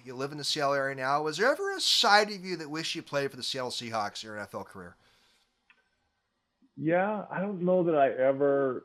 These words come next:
Speaker 2: um, talked to them. It's funny that, uh, on the day I was drafted, uh, I decided to just, uh, stay at home that day and just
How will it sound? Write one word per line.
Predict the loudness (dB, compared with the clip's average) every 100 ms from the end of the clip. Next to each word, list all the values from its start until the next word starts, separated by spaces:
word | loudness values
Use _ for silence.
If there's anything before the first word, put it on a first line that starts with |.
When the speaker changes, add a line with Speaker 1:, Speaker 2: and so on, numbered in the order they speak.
| -8
Speaker 2:
um, | -8 -6 -8 -10 -12 -20 _ _ _ _ _ _ _ _ _ _ _ _ _ -4
talked | -2 0
to |
them. | 0 2 2 2
It's | 0 -2 -4
funny | -2 0 -2
that, | 2 2 2 -4 _ _ _ _ _
uh, | -10 -6 -6 -8 -12 -18 _ _ _ _ _ _ _ -6
on | -4 -2
the |
day | 0 2 4
I | 6
was | 4 2 -4
drafted, | -2 -2 -2 -8 -4 -4 -4 -8 _ _ _ _ _ _
uh, | -6 -6 -4
I | -4
decided | -4 0 4 6 4 2 -4
to | -2 -2
just, | -4 -8 -10 _ _ _ _ _ _ _ _
uh, | -18 -16 -16 -16 -18 _ _ _ -20 _ 0
stay | 4 6
at | 4
home | 0 0 2 0 0
that | -2 -2 0
day | 0 2 0 0 -4
and | -6
just | -8